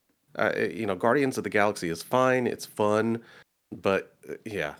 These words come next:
not even close, not even close. But, and I think that goes along with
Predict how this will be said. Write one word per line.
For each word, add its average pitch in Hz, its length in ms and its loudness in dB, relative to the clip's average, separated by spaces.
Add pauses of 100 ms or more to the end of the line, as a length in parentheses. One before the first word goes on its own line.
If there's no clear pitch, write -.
(120)
not 127 280 4
even 104 200 0
close, - 400 -6
not 120 180 4
even 92 120 -4
close. 85 220 -4
But, 104 240 0 (720)
and 151 120 8
I 151 100 8
think 170 160 2
that 147 120 4
goes 127 520 4
along 110 400 4
with 98 280 2